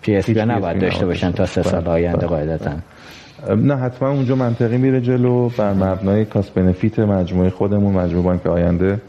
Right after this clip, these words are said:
Speaker 2: و مجموعهٔ دماوند پلنینگش انجام خواهد شد.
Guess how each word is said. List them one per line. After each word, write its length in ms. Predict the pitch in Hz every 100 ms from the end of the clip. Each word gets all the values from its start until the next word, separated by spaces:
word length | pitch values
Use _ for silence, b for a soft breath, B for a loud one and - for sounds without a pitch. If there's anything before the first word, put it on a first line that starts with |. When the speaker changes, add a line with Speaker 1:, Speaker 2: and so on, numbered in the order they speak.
| B B B - -
Speaker 2:
و 60 |
مجموعهٔ 340 | 90 87 90 90
دماوند 540 | 90 87 87 92 87 - - - -
پلنینگش 500 | 90 85 85 85 82
انجام 260 | 95 92 -
خواهد 420 | - - - 78
شد. 60 | 131